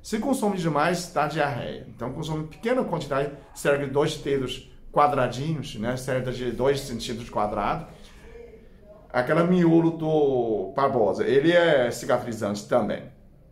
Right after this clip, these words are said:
Ah, os chás, né? O que que pode ter? Chá tem, é, camomila, que é o, é cicatrizante, canela cicatrizante também, e a Inspira Santa.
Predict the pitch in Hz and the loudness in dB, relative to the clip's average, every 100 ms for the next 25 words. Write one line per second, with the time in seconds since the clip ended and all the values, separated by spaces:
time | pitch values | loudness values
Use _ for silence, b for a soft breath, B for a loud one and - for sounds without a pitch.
0 | - - - - - - 123 135 139 - | -20 -20 -20 -20 -20 -6 0 0 0 0
1 | 220 - - 139 143 131 - - - 113 | 0 0 -2 0 0 0 -6 -12 -6 -2
2 | 123 120 127 131 120 113 117 110 - - | -2 -2 -8 -2 0 0 -2 -6 -8 -14
3 | - - 139 143 104 101 - 101 98 - | -8 0 2 2 -2 -6 -8 -8 -8 0
4 | 156 165 147 156 185 196 185 180 123 110 | 2 4 2 2 2 2 -2 -4 -2 0
5 | - 110 - 135 117 120 107 123 - - | -2 -4 -4 -6 -4 -6 -2 -2 -4 -10
6 | B B _ - 202 165 151 180 190 - | B B _ 4 6 6 2 2 0 -2
7 | 143 131 110 113 113 113 117 147 165 175 | -4 -4 -8 -8 -8 -6 -2 -2 -2 -8
8 | B B 156 156 156 143 120 110 104 98 | B B -4 2 2 4 2 2 0 0
9 | 92 90 85 76 - - - 170 - - | -2 -2 -4 -6 -12 -20 -8 -6 -4 0
10 | 185 196 185 156 123 110 - - | 2 2 2 2 0 -2 -10 -14